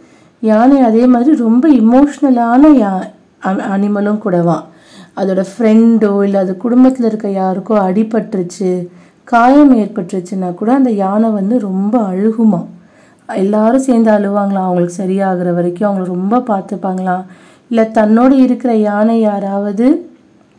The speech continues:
இறந்துட்டாங்க அப்படின்னா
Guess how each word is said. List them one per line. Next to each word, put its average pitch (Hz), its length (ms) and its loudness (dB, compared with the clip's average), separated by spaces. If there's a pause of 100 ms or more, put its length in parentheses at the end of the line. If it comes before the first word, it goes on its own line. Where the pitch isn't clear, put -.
(580)
இறந்துட்டாங்க 214 800 2
அப்படின்னா 180 840 0